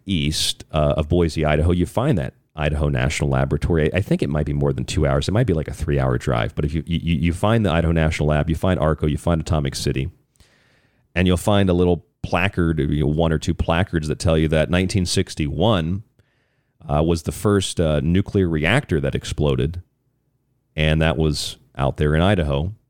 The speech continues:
They were doing all sorts of experiments with these nuclear reactors. They built a lot of them, actually.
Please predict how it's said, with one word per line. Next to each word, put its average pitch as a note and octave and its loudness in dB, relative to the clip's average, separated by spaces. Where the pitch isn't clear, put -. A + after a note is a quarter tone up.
They D2 -2
were D2 2
doing D#2+ 0
all E2+ 2
sorts F#2 0
of D2 -6
experiments D2+ 0
with D#2 -2
these D2+ 0
nuclear D#2 0
reactors. D2 0
They D#2+ 2
built E2 0
a - -4
lot D#2+ 0
of D#2 -2
them, C2 -6
actually. A#1 -4